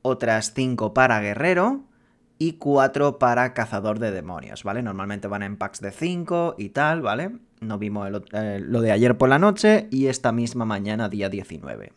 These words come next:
¿de acuerdo? Así es que, de hecho, hoy ya no revelan nada más. Así es que vamos a comentarlas ahora mismo, pero antes, brevemente, un par de cositas.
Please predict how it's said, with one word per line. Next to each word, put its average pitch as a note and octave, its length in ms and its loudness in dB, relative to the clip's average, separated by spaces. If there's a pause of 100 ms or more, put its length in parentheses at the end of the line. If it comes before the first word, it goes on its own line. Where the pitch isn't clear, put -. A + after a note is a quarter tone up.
¿de - 100 -14
acuerdo? D3 420 -6 (1000)
Así G#2+ 200 0
es A2 80 -2
que, B2+ 80 2
de A2 120 2
hecho, G#2+ 180 0
hoy G#2+ 180 4
ya G#2 160 0
no G#2 80 -2
revelan G2+ 380 -4
nada F#2+ 180 -4
más. C#3+ 260 -6
Así A#2 200 -4
es C3 80 -6
que B2+ 80 -4
vamos A#2+ 240 -4
a A2 80 -4
comentarlas G#2 1080 -4
ahora G#2 280 -2
mismo, D#3 400 -2
pero D3 160 0
antes, D3 240 -2
brevemente, C3+ 560 2
un A2+ 160 2
par A2 160 2
de A2 80 2
cositas. D#3+ 540 -2